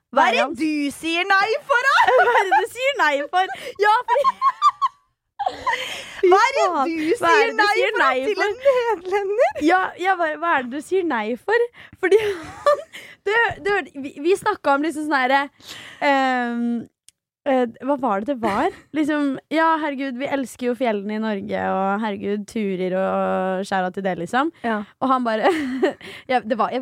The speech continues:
Speaker 2: var det nei han sa?
Speaker 1: Ja, for du sa, «Hva er det du sier nei for, da?» Det var ikke når vi satt på restauranten, det var når vi gikk
Speaker 2: Å, ja.
Speaker 1: ute, og det var derfor jeg sa vi
Speaker 2: Å, ja.
Speaker 1: kommer til det.
Speaker 2: Ja, nei, jeg snakker om når vi satt på restauranten,
Speaker 1: Ja.
Speaker 2: så sitter vi og
Speaker 1: Å,
Speaker 2: snakker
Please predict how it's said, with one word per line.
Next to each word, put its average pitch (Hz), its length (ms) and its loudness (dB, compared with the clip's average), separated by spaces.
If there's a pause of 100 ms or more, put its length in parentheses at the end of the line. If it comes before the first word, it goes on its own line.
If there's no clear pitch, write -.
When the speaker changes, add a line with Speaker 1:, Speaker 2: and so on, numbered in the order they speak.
Speaker 2:
var 208 280 -2
det 277 80 0
nei 202 260 0
han 370 160 0
sa? 453 220 2
Speaker 1:
Ja, 285 320 2 (160)
for 370 160 -6
du 359 140 2
sa, 359 240 0 (280)
«Hva 262 240 2
er 392 140 0
det 403 80 -2 (140)
du 254 420 -2
sier 349 320 0
nei 370 400 2
for, 508 320 0
da?» 622 60 6 (460)
Det 320 100 2
var 320 80 0
ikke 330 100 -10
når 311 120 -4
vi 381 60 -4
satt 240 220 -6
på 233 120 -8
restauranten, 247 440 -2
det 285 80 0
var 269 140 2
når 269 80 0
vi 285 140 -2
gikk 269 340 -6
Speaker 2:
Å, 330 160 2
ja. 415 160 6
Speaker 1:
ute, 330 140 4
og 285 160 0
det 285 80 2
var 262 80 0
derfor 262 180 -2
jeg 269 80 0
sa 254 160 0
vi 240 100 -4
Speaker 2:
Å, 339 60 -2
ja. 349 80 -2
Speaker 1:
kommer 190 320 0
til 202 100 -2
det. 277 200 0
Speaker 2:
Ja, 330 320 0
nei, 320 180 -6
jeg 320 160 0
snakker 269 300 -4
om 285 100 0
når 277 80 0
vi 294 80 -6
satt - 400 -4
på 262 160 -2
restauranten, 247 680 0 (100)
Speaker 1:
Ja. 240 240 0
Speaker 2:
så 285 80 -4
sitter 277 380 -6 (920)
vi 254 220 -2
og 302 140 2
Speaker 1:
Å, - 20 -10
Speaker 2:
snakker 381 240 4